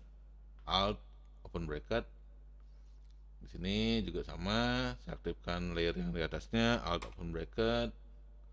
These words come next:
Dan di sini juga sama, kita akan potong depannya. Lalu biar dia soft masuknya, eh,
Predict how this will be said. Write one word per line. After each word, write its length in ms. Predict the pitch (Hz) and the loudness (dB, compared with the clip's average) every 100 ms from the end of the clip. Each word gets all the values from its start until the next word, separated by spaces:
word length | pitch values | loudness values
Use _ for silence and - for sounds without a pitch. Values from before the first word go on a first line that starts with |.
| - - - - - - | -16 -16 -16 -16 -16 -12
Dan 640 | - 80 92 104 110 117 - - | -2 2 6 6 4 0 -4 -12
di 0 | |
sini 320 | - 87 110 131 147 - | -4 2 4 4 2 -4
juga 160 | - - | -8 -6
sama, 560 | - 104 139 90 92 110 - - - - | -2 0 2 2 2 0 -6 -16 -16 -14
kita 400 | - - 92 95 | -14 -2 2 2
akan 160 | - 82 | 0 -2
potong 400 | 76 - 107 110 | 0 4 4 4
depannya. 480 | 82 71 73 76 - - - - - - - - - - - - - - - - - - | 0 -6 -6 -6 -6 -12 -14 -16 -16 -16 -16 -16 -18 -18 -18 -18 -18 -18 -18 -18 -18 4
Lalu 400 | 165 190 170 170 | 12 12 12 12
biar 320 | 160 147 143 139 | 12 12 12 12
dia 560 | 139 135 135 131 131 127 | 12 12 12 10 8 6
soft 480 | - - 143 135 - - | 2 10 10 10 6 -2
masuknya, 560 | 117 117 131 117 107 190 - - - - - - | 0 4 6 6 4 2 -6 -16 -18 -18 -16 -2
eh, 580 | 107 117 120 120 120 120 | 6 8 10 10 8 8